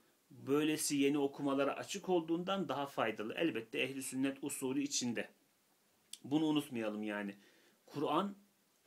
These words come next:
mealden çok daha başka bir şeydir. Çok daha zengin bir şeydir. Çok daha üstün bir şeydir. Çünkü kelamın kendisi kelamullah'tır. Meal insan sözüdür. Evet.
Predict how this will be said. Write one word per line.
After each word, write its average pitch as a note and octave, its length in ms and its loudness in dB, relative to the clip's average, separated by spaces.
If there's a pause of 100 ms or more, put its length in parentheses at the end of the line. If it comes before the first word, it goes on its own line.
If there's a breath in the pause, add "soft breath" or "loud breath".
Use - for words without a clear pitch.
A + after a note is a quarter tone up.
(100)
mealden C#3 600 2
çok F3+ 340 -4
daha C#3 220 0
başka C3 360 -2
bir B2 40 -8
şeydir. G#2+ 600 -8 (720)
Çok - 320 -10
daha D3 200 -2
zengin B2+ 500 -2
bir - 60 -4
şeydir. G#2+ 480 -4
Çok - 280 -8
daha C3+ 200 -6
üstün C3+ 400 -4
bir A#2 40 -10
şeydir. G#2+ 360 -6
Çünkü D3 340 -10 (1400 soft breath)
kelamın D3+ 520 4
kendisi D3+ 480 -2
kelamullah'tır. D3 960 -2 (260 loud breath)
Meal D#3+ 360 -2
insan C#3 400 0
sözüdür. G#2+ 560 -8 (380)
Evet. A#2+ 380 -4